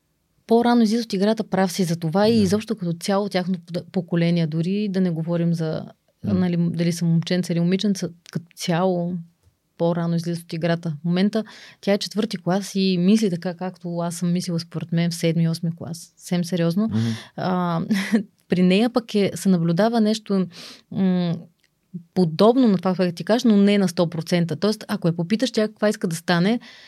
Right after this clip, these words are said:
Speaker 1: тя харесва това, което правя аз, но не казва: „Искам да бъда като майка ми.“ Тя казва: „А, аз, а,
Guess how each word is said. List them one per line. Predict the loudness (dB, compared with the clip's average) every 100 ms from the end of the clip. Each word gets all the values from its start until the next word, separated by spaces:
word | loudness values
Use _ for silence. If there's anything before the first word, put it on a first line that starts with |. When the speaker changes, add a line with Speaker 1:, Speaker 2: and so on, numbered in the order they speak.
| -20 -20 _ 2
Speaker 1:
тя | 2
харесва | 4 2 2 2 -2
това, | -2 0
което | 0 -2
правя | -2 -2 0
аз, | -2 -4 -8 -18 -20 _ _ 2
но | 4 6
не | 4
казва: | 2 0 2 0
„Искам | -2 -4
да | -2
бъда | 0 0 -2
като | -6 -4
майка | -2 -2 -2
ми.“ | -4 -2
Тя | -6
казва: | -4 -4 -2 -4 -4 -8 -20 -20 -20 _ -6
„А, | -4 -2 -4 -8 _ _ _ _ _ _ _
аз, | -2 -2 -2 -6 0
а, | 2 2 0 0 -2